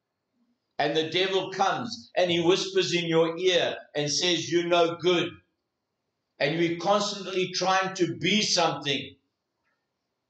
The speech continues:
when the reality is you are something. And if Christ has done his work in you,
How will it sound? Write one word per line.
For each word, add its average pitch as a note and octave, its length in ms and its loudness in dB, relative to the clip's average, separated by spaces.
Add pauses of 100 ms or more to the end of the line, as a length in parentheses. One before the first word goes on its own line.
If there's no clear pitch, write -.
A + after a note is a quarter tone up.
(340)
when D#3+ 200 0
the E3+ 100 2
reality F3+ 680 2
is F3 480 -2
you G3+ 340 2
are G3 640 4
something. B2 720 -4 (2500)
And D3 160 0
if D#3 200 -2
Christ G3 400 2
has F#3 240 -8
done F3+ 320 0
his E3+ 260 -2
work F3 480 0
in E3+ 220 -4
you, E3 480 4